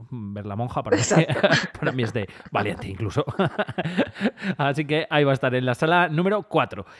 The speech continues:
Speaker 1: El resto de la cartelera que completa la programación de Cines Lara, que seguimos ahí con Ninja Turtles, Caos Mutante, con
Speaker 2: Ninja
Speaker 1: Megalo-,
Speaker 2: Turtles.
Speaker 1: con, con, con, con, con, a ver,
Speaker 2: Exacto.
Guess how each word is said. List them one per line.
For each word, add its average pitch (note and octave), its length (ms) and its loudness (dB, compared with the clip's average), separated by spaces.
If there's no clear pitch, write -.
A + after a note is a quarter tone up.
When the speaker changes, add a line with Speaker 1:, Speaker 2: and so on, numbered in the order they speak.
Speaker 1:
El C#3+ 400 4
resto F#3+ 280 4
de G#3 580 2
la F#3 140 2
cartelera D3+ 440 2
que C3 100 -10
completa D#3 540 0
la D3+ 140 2
programación C3 760 0
de A2+ 440 -2
Cines B2 320 0
Lara, G3+ 420 2
que B2 120 -4
seguimos A#2+ 360 -4
ahí B2+ 80 0
con A#2+ 220 -2
Ninja A2+ 800 -2
Turtles, F3 640 0
Caos C3+ 260 2
Mutante, D#3 640 0
con B2 180 0
Speaker 2:
Ninja A2+ 300 0
Speaker 1:
Megalo-, C#3+ 300 2
Speaker 2:
Turtles. F#3+ 420 0
Speaker 1:
con, A#2 140 0
con, C#3 80 -10
con, B2 200 0
con, - 80 -20
con, A2 180 -4
a - 40 -20
ver, D#3 100 2
Speaker 2:
Exacto. A#2+ 420 -2